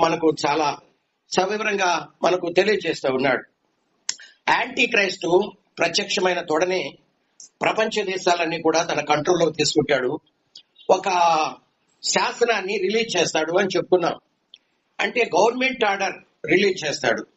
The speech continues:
దాన్ని ఇంప్లిమెంట్ చేయడానికి రోమన్ క్యాథలిక్ సంఘాల నుండి, అంటే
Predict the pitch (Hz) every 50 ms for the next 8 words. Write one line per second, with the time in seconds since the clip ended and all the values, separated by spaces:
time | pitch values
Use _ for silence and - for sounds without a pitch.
0 | _ _ _ - _ _ _ _ _ _ - 143 180 214 233 247 240 233 202 208
1 | - - 254 269 262 262 254 - - 196 202 196 208 196 185 175 175 233 220 175
2 | 147 143 160 170 170 165 - _ _ _ _ _ _ _ _ _ _ _ _ _
3 | - - 156 190 220 233 247 240 233 233 214 202 196 196 190 180 - - 180 -
4 | 180 156 170 170 170 156 151 151 156 156 - - _ _ _ - 180 185 180 202
5 | 175 151 135 143 165 175